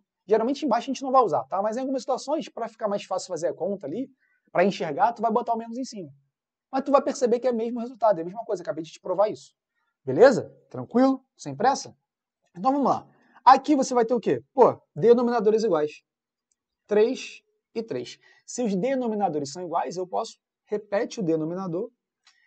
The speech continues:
e a continha de cima eu faço normal. Três. Agora em cima eu vou ter oito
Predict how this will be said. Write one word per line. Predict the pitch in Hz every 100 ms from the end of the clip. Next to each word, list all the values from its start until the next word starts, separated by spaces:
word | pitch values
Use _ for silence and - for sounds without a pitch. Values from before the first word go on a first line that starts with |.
| _ _ _
e | 247
a | 262
continha | 254 226 208 202
de |
cima | 208 202 202
eu |
faço | 202 175 160
normal. | 202 196 151 117 107 _ _ _ _ _ _
Três. | 160 165 - - _ _ _ _
Agora | - 170 175
em | 175
cima | 185 170
eu |
vou | 156
ter | 151 139 123 _ -
oito | 202 233 - 277